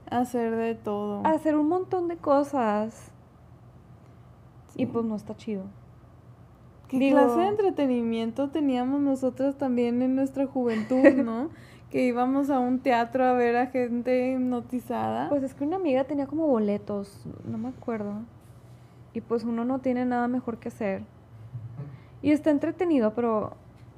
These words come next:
Speaker 2: no, o sea, la verdad que feo como que ser de los que te pasen ahí.
Speaker 1: No sé.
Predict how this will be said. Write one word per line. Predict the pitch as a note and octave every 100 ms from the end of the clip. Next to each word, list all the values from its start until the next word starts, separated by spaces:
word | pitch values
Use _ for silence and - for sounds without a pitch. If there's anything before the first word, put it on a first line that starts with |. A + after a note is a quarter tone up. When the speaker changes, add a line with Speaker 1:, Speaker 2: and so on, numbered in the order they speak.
| - - - - - - - - -
Speaker 2:
no, | A#3+ B3 A#3+ A#3 A#3+ -
o | B3
sea, | B3 C4 A#3+ A3+ - - G2+ -
la | A#3 A#3+
verdad | A#3 A3+ G#3
que | - A#3+
feo | C4 A#3+
como | A#3+ C4 B3+
que | A3+
ser | A3 A3
de | A3
los | A#3
que | B3+
te | A3
pasen | G#3 G3 A3 G#3+
ahí. | G3+ G3 - - - - - - - - - - - - - - - - - - -
Speaker 1:
No | B3+ A#3+ A3
sé. | G#3+ A3+ G#3+